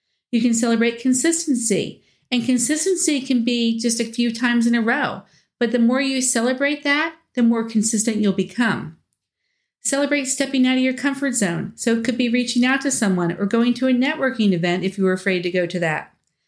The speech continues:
So every time you step out of your comfort zone, you grow.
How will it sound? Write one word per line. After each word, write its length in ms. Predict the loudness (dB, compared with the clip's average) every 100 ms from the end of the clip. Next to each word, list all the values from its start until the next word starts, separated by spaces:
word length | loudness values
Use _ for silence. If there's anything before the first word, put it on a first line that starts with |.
| _ _ _ _
So 120 | -6 -2
every 180 | 0
time 260 | 0 0 2
you 100 | 2
step 260 | 0 -2 -2
out 80 |
of 60 | 0
your 180 | -2 0
comfort 340 | -4 -2 -2
zone, 220 | 0 2
you 140 | 4 2
grow. 500 | 0 0 0 -2